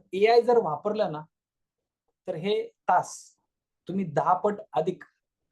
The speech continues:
उत्पादक कार्यासाठी वापरू शकता. म्हणजे जो लॉस तुमचा झाला असेल यापूर्वी,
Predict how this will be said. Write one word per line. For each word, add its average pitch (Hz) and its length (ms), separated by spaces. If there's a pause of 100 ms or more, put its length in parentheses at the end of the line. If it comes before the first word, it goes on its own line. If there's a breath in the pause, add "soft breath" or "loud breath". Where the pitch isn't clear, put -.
(340)
उत्पादक 208 560 (160)
कार्यासाठी 170 640
वापरू 143 360
शकता. - 380 (1080)
म्हणजे 196 180
जो 233 180
लॉस 262 420
तुमचा 269 240
झाला 220 320
असेल 202 280
यापूर्वी, 160 500